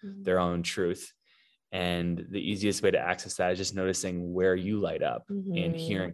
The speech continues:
Speaker 2: stuff. So I'd love
Speaker 1: Mm-hmm.
Speaker 2: to just know what lit you up and, and what's there for you around that specifically, because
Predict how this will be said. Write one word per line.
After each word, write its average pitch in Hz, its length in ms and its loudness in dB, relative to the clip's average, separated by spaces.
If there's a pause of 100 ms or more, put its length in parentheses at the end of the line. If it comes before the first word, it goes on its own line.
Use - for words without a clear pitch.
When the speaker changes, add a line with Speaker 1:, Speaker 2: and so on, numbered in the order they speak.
(160)
Speaker 2:
stuff. 87 220 0
So - 180 0
I'd 92 240 2
love 104 160 6
Speaker 1:
Mm-hmm. 90 40 -4
Speaker 2:
to 104 40 -4
just 95 200 -2
know 92 200 4
what 90 200 6
lit 95 120 2
you 107 160 2
up - 260 4 (560)
and, 95 100 -8 (600)
and 90 500 -4
what's 95 340 0
there 101 240 4
for 107 180 -4
you 90 220 2
around 90 380 2
that 101 280 2
specifically, 98 880 -2
because 92 440 -4